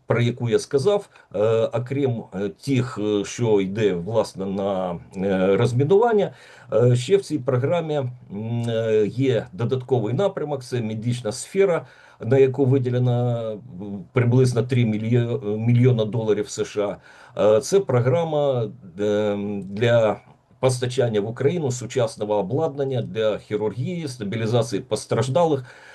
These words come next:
е, та іншого обладнання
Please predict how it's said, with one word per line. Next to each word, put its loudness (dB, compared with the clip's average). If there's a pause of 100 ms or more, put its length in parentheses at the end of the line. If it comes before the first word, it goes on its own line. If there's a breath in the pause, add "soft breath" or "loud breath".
(180 loud breath)
е, 6
та 2
іншого 2
обладнання -4